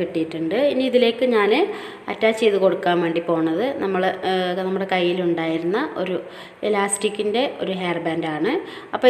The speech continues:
ഇത് അവളുടെ തലയിൽ ഇടുമ്പോൾ മുടിയുള്ളത് കാരണം നിൽക്കുന്നില്ല. അപ്പോൾ എന്തായിരുന്നാലും ഞാൻ വിചാരിച്ചു ഈ ഒരു ഹെയർ ബാൻഡ് വെച്ചിട്ട്, ഏഹ്, നമുക്ക് പുതിയൊരു ഹെയർ ബാൻഡ് ഉണ്ടാക്കാമെന്നാണ് വിചാരിച്ചത്. അപ്പോൾ ദാ നമ്മളതിൻ്റെ സെൻറ്റർ ഭാഗം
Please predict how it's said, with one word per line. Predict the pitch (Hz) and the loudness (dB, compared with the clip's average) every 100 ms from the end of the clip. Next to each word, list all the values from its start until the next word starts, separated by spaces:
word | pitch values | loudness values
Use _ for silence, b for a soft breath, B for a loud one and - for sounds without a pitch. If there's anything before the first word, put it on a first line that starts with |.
| 247 | 6
ഇത് | 294 349 - | 4 2 2
അവളുടെ | 214 190 190 202 | 4 4 2 4
തലയിൽ | 190 175 170 190 - 190 | 4 4 4 4 2 -2
ഇടുമ്പോൾ | 180 175 185 240 | -2 -2 -2 0
മുടിയുള്ളത് | 226 233 214 185 175 175 | -2 0 0 0 0 -2
കാരണം | 175 202 214 | -2 -2 -2
നിൽക്കുന്നില്ല. | - 165 160 151 165 | -2 -2 -2 -2 -2
അപ്പോൾ | 202 | -2
എന്തായിരുന്നാലും | 196 208 202 190 180 180 262 - B B - 196 | -2 0 0 0 0 0 0 -4 B B -4 -2
ഞാൻ | 190 | 0
വിചാരിച്ചു | 175 170 165 - 208 202 | 2 0 -2 -2 -2 0
ഈ | 202 | 0
ഒരു | 196 | 0
ഹെയർ | 180 165 165 | -2 -2 -2
ബാൻഡ് | 160 175 | -2 0
വെച്ചിട്ട്, | 165 151 - 330 - 175 | -2 -4 -2 -2 -2 -2
ഏഹ്, | 170 165 165 | -2 -2 -4
നമുക്ക് | 160 175 - | -4 -6 -6
പുതിയൊരു | 190 185 170 175 | -2 0 0 -2
ഹെയർ | 165 160 | -4 -6
ബാൻഡ് | 165 180 - 202 | -4 -2 -2 -2
ഉണ്ടാക്കാമെന്നാണ് | 165 151 147 151 151 147 151 | -4 -6 -8 -6 -4 -4 -6
വിചാരിച്ചത്. | 151 143 - - 156 254 - B B B - - - - - | -6 -8 -8 -6 0 0 0 B B B -20 -20 -20 -20 -2
അപ്പോൾ | - 233 | 4 8
ദാ | 277 254 | 8 6
നമ്മളതിൻ്റെ | 233 220 220 214 214 226 | 6 6 6 4 4 4
സെൻറ്റർ | 208 208 220 208 | 4 4 4 6
ഭാഗം | 185 185 | 6 4